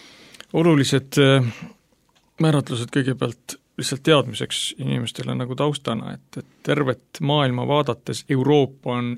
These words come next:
ülekaalukalt kõige rohkem alkoholi tarvitav piirkond, kontinent. Üldse, kui me mõtleme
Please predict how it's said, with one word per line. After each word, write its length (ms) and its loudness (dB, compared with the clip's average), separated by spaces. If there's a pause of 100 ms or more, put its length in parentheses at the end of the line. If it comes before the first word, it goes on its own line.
ülekaalukalt 960 0
kõige 240 -6
rohkem 320 -8
alkoholi 480 -10
tarvitav 640 -10 (340)
piirkond, 640 -2
kontinent. 720 -6 (240)
Üldse, 300 0 (220)
kui 140 0
me 140 2
mõtleme 420 -4